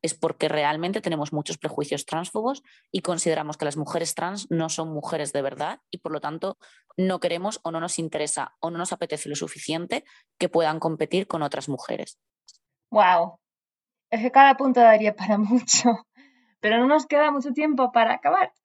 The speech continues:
Speaker 2: Eh, así que voy siguiendo. Otro argumento que se da bastante es el tema de los espacios exclusivos de mujeres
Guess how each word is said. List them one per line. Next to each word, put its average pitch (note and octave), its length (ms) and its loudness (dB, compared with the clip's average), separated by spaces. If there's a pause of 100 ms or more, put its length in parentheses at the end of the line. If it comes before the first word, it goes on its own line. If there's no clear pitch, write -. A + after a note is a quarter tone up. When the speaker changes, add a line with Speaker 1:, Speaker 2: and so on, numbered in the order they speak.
(220)
Speaker 2:
Eh, G#3 220 0
así G#3+ 220 -4
que C4 100 2
voy A#3+ 140 2
siguiendo. D#3+ 600 -8
Otro C#4 260 0
argumento A#3+ 400 0
que A3+ 100 -8
se A3+ 120 -8
da G#3 160 0
bastante A#3+ 720 -4
es A3 140 -6
el G#3+ 120 -6
tema A3+ 320 0
de G3+ 280 -4
los F#3 280 -8
espacios G3+ 440 -8
exclusivos G3+ 640 -12
de F#3+ 80 -10
mujeres G#3+ 600 -6